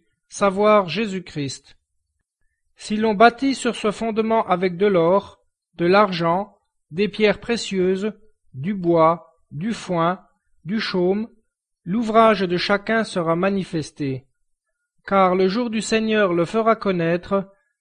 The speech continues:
parce qu'il va se révéler dans le feu, et le feu même éprouvera ce qu'est l'ouvrage de chacun. Si l'ouvrage que l'on aura bâti dessus subsiste, on recevra une récompense.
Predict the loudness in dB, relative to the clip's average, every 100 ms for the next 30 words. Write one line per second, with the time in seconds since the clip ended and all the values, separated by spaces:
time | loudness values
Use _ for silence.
0 | _ -2 0 -2 -4 -6 0 2 2 0
1 | -2 -2 -2 -2 -2 -2 -2 -2 -2 0
2 | 0 -2 _ _ _ _ _ -2 0 0
3 | 0 -2 0 0 0 -2 -2 -2 -4 -2
4 | 0 2 2 0 -4 -2 -2 -2 0 2
5 | 2 2 -2 -4 -4 -6 -4 -6 -6 _
6 | _ _ _ _ _ _ _ _ _ -12
7 | -6 -2 -2 2 4 4 2 -2 -2 0
8 | 2 4 4 2 2 -6 -4 -6 -6 -6
9 | -6 -8 -6 -6 -6 -6 -6 -8 _ _
10 | _ -8 -2 -2 -2 -2 2 2 2 -2
11 | -2 -4 -4 -6 -4 -4 -4 -10 -20